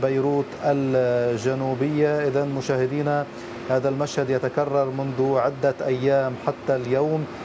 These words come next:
استهداف واضح، استهداف ممنهج. كان هناك قصف الآن عنيف أيضًا على إحدى المناطق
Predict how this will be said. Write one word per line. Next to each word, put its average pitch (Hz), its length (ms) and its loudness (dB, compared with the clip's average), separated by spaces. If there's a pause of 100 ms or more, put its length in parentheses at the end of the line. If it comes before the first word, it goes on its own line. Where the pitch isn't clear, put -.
(200)
استهداف 131 640 0
واضح، 151 360 2
استهداف - 460 4 (160)
ممنهج. 151 440 0 (460)
كان 139 180 2
هناك 143 300 2 (160)
قصف - 400 -4
الآن 139 760 2
عنيف 127 760 0
أيضًا 160 320 0 (720)
على 127 420 0 (100)
إحدى 135 520 -2 (140)
المناطق 131 840 -2